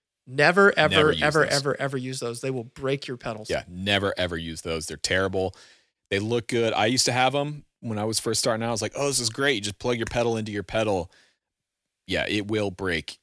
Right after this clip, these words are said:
Speaker 2: your pedal. Don't do
Speaker 1: The
Speaker 2: that.
Speaker 1: ten-, the tension is just, it's bad news. So.
Speaker 2: Um, that, uh, C S Guitars on YouTube, Colin,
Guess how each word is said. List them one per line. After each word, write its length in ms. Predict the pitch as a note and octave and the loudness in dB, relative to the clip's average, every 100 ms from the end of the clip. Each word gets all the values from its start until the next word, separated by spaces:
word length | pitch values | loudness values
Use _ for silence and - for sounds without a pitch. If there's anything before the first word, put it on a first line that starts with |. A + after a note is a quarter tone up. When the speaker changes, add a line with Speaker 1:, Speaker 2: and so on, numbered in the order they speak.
| - | -16
Speaker 2:
your 180 | E2 D#2 | -12 -10
pedal. 320 | C#2+ G1+ - _ - | -10 -12 -16 _ -12
Don't 160 | D#2+ | -10
do 80 | - | -10
Speaker 1:
The 60 | - | -8
Speaker 2:
that. 80 | - | -4
Speaker 1:
ten-, 300 | - E3+ D#3+ - | -2 -2 -6 -12
the 120 | C3+ | -10
tension 680 | - D#3 D3 - A2+ G#2+ - _ _ - | -6 -6 -4 -4 -6 -10 -20 _ _ -10
is 160 | C3+ A#2+ | -8 -6
just, 300 | A#2+ - - _ _ _ - | -8 -8 -10 _ _ _ -14
it's 260 | A#2+ A2+ - | -12 -10 -8
bad 420 | B2 A#2 B2 B2 | -6 -4 -2 -4
news. 520 | A#2+ A2+ G#2 - - - | -6 -6 -6 -10 -12 -20
So. 320 | - A2 G2 _ _ | -16 -14 -14 _ _
Speaker 2:
Um, 320 | G#2 G2+ G2+ G2+ | 2 4 4 2
that, 200 | A2 G#2+ - | 0 0 0
uh, 200 | G#2+ G2+ | 0 4
C 440 | - - - B2+ A#2+ | 6 6 6 6 4
S 180 | B2 | 4
Guitars 760 | - G#2+ G#2+ G2 A2 B2 - - - | 2 -2 0 0 0 2 2 2 -2
on 100 | G#2+ | -6
YouTube, 440 | A#2+ - B2+ A2+ | -4 -2 -2 -4
Colin, 520 | - G#2+ A2 B2 B2 | -2 -2 0 -4 -6